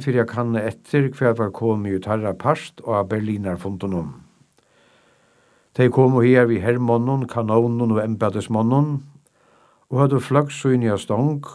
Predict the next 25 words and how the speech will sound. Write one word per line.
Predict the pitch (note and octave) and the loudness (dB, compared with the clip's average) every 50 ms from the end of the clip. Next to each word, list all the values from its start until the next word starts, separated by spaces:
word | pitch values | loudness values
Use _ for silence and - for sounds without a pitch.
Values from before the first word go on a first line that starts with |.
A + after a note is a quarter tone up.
| - | 0
og | A2+ A2+ | 2 2
afrikanskar | A2+ A2 - - - - G#2 G2+ G2 - - - G#2+ G2+ G2 G2+ | 2 2 0 -4 -6 -6 -6 -8 -8 -10 -10 -6 -6 -4 -4 -2
jør. | G#2 G#2+ A2+ G#2+ F#2+ D#2+ C#2+ C#2+ - - _ _ _ _ _ _ _ _ _ _ _ _ _ _ _ _ _ _ _ _ _ _ _ _ _ _ _ _ _ - | 0 2 4 4 2 0 -4 -8 -16 -20 _ _ _ _ _ _ _ _ _ _ _ _ _ _ _ _ _ _ _ _ _ _ _ _ _ _ _ _ _ 0
Vi | B2 B2+ B2+ | 4 6 6
afrikansku | B2+ A#2 - B2 A2 A2+ A#2+ C3 B2+ - - - C3 A#2+ A2+ G#2 | 6 4 2 0 -2 0 0 -2 -2 -4 -6 -2 0 0 2 4
leiarnar | G#2+ A2 A#2 A#2 A#2 A#2+ B2 B2 C3 C#3 C3+ C3 B2 A#2 | 4 4 6 6 6 4 4 2 2 0 0 0 -2 -4
søgdu | - - B2 A2+ A2+ - A#2 | -2 -2 -2 -2 -2 -2 -4
europearar: | A2 G#2+ G2+ G2 G2 F2+ - - A2+ G#2+ A2+ A#2 B2 C3 C3+ C#3 C3 B2 A2+ - _ _ _ _ _ _ _ _ _ _ _ _ _ _ _ _ _ _ _ _ _ _ - | -4 -2 -2 -2 -4 -4 -6 -4 -2 0 0 2 4 4 4 4 2 0 -4 -10 _ _ _ _ _ _ _ _ _ _ _ _ _ _ _ _ _ _ _ _ _ _ -4
"Um | - C#3 C#3 C3+ | -2 0 2 4
tú | C#3+ C#3+ | 4 6
bindur | C3+ C#3+ D3 C#3 C#3+ B2+ | 6 6 4 4 2 0
frí | B2+ - A#2+ A#2+ C3 D3 D#3+ D#3 C#3 A#2 G#2+ - - - | 0 0 2 2 2 2 2 0 -2 -4 -6 -10 -8 -4
og | B2+ B2 A2+ G#2+ | -2 -2 0 2
lýtur | A#2 A#2+ A#2+ A#2+ A#2 - A2+ A2 A2 | 2 4 4 2 2 0 2 2 4
á | G#2+ G#2+ A2 | 4 2 0
okkun, | - - - C#3 C#3+ D3 D3+ C#3+ B2+ - - _ _ _ _ _ _ _ _ _ _ - | -2 -2 2 4 4 4 2 0 -4 -8 -12 _ _ _ _ _ _ _ _ _ _ -14
so | - - C#3+ | -8 -8 -8
skulu | C#3+ - E3 D#3+ D#3 D3 | -4 -2 0 2 2 4
vit | C3+ B2+ B2 B2 - - - | 4 4 4 2 0 -6 -4
løna | G#2+ A#2+ B2+ C3 B2+ A#2 A2+ A2+ | 2 4 4 4 4 4 2 2
tær | A2+ A2 G#2 G#2 | 0 0 0 0
við | G2+ G#2 G2+ G#2+ | -2 -4 0 2
ríkidømi | B2 C3 B2 B2+ A#2 - - G2 G2 F#2+ F#2 F#2 F#2 F#2 | 2 2 2 2 0 -2 -2 -2 -4 -4 -4 -4 -4 -4
og | F#2+ F#2+ G#2 | -2 0 0
valdi." | G#2 G#2 F#2+ F#2 - - D#2 | 0 0 -2 -6 -10 -14 -14